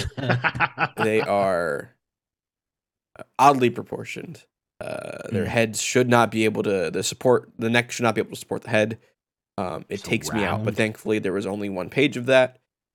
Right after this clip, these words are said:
Speaker 2: Um, outside of that, yeah, I enjoyed it. It, it is kind of being a little predictable. I feel like this story is being stretched out a little too long. Um, especially when you have that looming, what is it, the, is it twenty-five that's gonna be the big one?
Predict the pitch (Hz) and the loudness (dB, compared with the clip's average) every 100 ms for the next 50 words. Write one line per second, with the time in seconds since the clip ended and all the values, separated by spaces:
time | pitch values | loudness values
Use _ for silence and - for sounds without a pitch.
0 | _ 101 87 73 - _ _ - 107 - | _ -2 0 -4 -10 _ _ 2 2 6
1 | 139 156 151 156 - _ 226 - 247 240 | 6 8 8 6 2 _ -2 0 2 2
2 | 127 123 123 123 131 - 160 220 233 - | 4 6 4 2 -2 2 2 2 0 -6
3 | - - 120 - - - _ _ _ - | -12 -10 -10 -12 -14 -18 _ _ _ 0
4 | 190 220 190 - _ - 196 196 190 185 | 4 4 4 -12 _ -2 0 2 2 0
5 | 190 - 180 175 180 190 180 190 - _ | -2 -2 -2 -2 -2 -4 0 -2 -4 _
6 | 143 139 190 202 139 139 - 127 123 120 | 0 4 6 6 6 2 4 4 4 2
7 | 110 120 113 110 110 - _ _ _ _ | 0 0 2 0 -6 -12 _ _ _ _
8 | _ _ _ _ - - 123 - 117 110 | _ _ _ _ -10 0 0 6 4 4
9 | 110 110 - - - - _ _ _ _ | -2 -6 -10 -10 -12 -16 _ _ _ _
10 | _ _ _ _ _ _ _ _ _ _ | _ _ _ _ _ _ _ _ _ _
11 | 92 78 62 71 - _ 120 147 143 190 | -8 -8 -10 -16 -20 _ 2 2 4 4
12 | 165 131 123 110 113 120 117 117 120 113 | 4 4 4 4 2 4 4 4 0 -2
13 | 107 95 113 110 - 131 117 113 143 147 | -4 -4 -4 -6 -2 -2 4 4 4 -2
14 | 131 - 139 135 143 151 156 | -12 -6 -4 0 0 0 -4